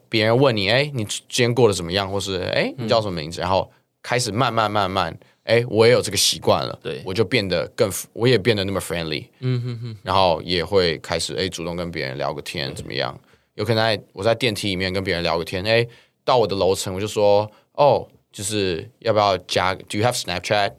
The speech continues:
Speaker 1: 哦，我就加个朋友啊，
Speaker 2: 嗯。嗯哼。
Speaker 1: 然后开始在那边，
Speaker 2: 聊天。
Speaker 1: 哎，有，有加 social media 这些了，就开始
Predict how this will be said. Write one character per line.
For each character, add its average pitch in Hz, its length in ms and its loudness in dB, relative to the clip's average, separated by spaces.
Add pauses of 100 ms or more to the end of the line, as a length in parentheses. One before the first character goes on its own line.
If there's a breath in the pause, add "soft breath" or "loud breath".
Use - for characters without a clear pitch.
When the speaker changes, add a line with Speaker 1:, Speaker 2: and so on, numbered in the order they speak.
Speaker 1:
哦， 92 160 -4
我 87 80 -2
就 98 80 -4
加 92 240 -4
个 82 80 -8
朋 73 180 -8
友 76 160 -2
啊， 60 240 -6 (120)
Speaker 2:
嗯。 117 40 -18
嗯 110 160 -10
哼。 110 60 -12
Speaker 1:
然 92 100 -4
后 101 60 0
开 104 180 -2
始 92 160 -6
在 92 140 -4
那 90 100 -2
边， 90 340 -4 (180)
Speaker 2:
聊 107 180 -4
天。 110 420 2
Speaker 1:
哎， 107 260 -12 (140)
有， 107 220 2 (280)
有 101 140 -2
加 113 260 2
social 113 340 0
media 110 380 2
这 92 100 -6
些 90 240 -2
了， 87 180 0
就 - 140 -8
开 92 200 -4
始 69 360 -8